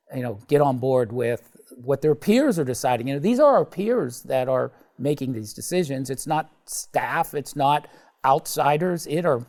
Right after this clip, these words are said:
it's employees and customers and the people who work in our industry who've come together. And if you believe that, you know, two minds are better than one, you know, you bring fifteen people together to make decisions, you should get to a better decision for the organization.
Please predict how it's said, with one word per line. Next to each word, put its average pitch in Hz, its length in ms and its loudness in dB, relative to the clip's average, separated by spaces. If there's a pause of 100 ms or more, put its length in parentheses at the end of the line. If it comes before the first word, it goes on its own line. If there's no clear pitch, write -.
(160)
it's 170 260 -8 (320)
employees 175 880 2
and 123 260 -8 (120)
customers 175 640 -2
and 143 100 -6
the 120 60 -6
people 175 380 -6
who 151 100 -2
work 151 300 0
in 151 100 -4
our 139 140 -2
industry 135 640 -4 (420)
who've 151 180 -4
come 202 260 2
together. 156 640 4
And 139 300 -4 (240)
if 135 140 -8
you 139 100 -6
believe 156 460 0
that, 147 320 2 (320)
you 131 100 -10
know, 113 140 -8 (540)
two 185 180 0
minds 151 360 4
are 143 60 4
better 135 280 2
than 127 180 -2
one, 175 500 4 (640)
you 139 100 -10
know, 139 60 0
you 156 120 0
bring 160 200 2
fifteen 160 480 -2
people 180 300 -4
together 135 340 0
to 131 100 -4
make 135 200 -2
decisions, 151 500 -6
you 131 60 -6
should 139 380 -4
get 135 200 -4
to 131 140 -8
a 113 60 -8
better 110 260 -8
decision 117 460 -12
for - 160 -16
the 113 120 -12
organization. 113 720 -14